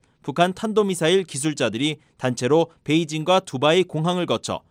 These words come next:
시리아 다마스커스로 향했고 이보다 앞선 팔월에는 화학무기 프로그램에 필요한 특수 내성 밸브와 온도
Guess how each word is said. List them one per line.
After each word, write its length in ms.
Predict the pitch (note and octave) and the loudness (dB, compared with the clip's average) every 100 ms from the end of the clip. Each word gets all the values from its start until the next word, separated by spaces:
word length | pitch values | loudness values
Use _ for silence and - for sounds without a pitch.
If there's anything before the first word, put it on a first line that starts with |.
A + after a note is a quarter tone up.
| _ | _
시리아 400 | - - F3 F3 | -12 -6 2 2
다마스커스로 800 | F3+ - C3 D#3+ - D3+ D#3 D#3 | 2 -2 0 0 -2 -6 -4 -4
향했고 500 | D3 E3 B2+ F#2 - _ _ _ _ | -2 -4 -6 -8 -10 _ _ _ _
이보다 340 | C#3 D#3 F3+ E3+ | -2 2 6 6
앞선 360 | D#3+ - G3 | 4 2 -2
팔월에는 500 | G3+ - G#3 D#3 G#2 E2 _ _ | -4 -4 0 0 -2 -8 _ _
화학무기 600 | - G3+ G3 F3 F#3+ G3 | 0 2 2 0 -2 -2
프로그램에 480 | - G#3 F#3 E3 E3 | 0 0 2 0 0
필요한 460 | - C3 D3 F3+ - | -2 0 0 -2 -8
특수 320 | G#3 - G#3 | -12 -8 -4
내성 400 | E3+ B2+ E3+ F3+ | -2 -2 -2 -4
밸브와 480 | C#3 A#2 A#2 A#2 D#2 _ _ | -4 -6 -2 -4 -4 _ _
온도 340 | C3 D3 D#3+ | -2 0 0